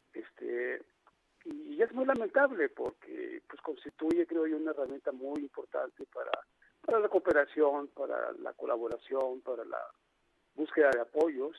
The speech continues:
y ayuda entre los pueblos de América Latina y Estados Unidos, ¿no? Que creo que no se le ha concedido de parte de la sociedad, incluso de parte de los medios de comunicación, la importancia que, que reviste, que reviste esta,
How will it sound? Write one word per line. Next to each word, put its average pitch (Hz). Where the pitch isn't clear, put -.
y -
ayuda 139
entre 123
los 107
pueblos 127
de 117
América 123
Latina 147
y 139
Estados -
Unidos, 165
¿no? 359
Que 143
creo 185
que 143
no 147
se 147
le 131
ha 131
concedido 127
de 156
parte 147
de 127
la 120
sociedad, 143
incluso 180
de 165
parte -
de 110
los -
medios 135
de 147
comunicación, 143
la 131
importancia 127
que, 123
que 113
reviste, 104
que -
reviste -
esta, -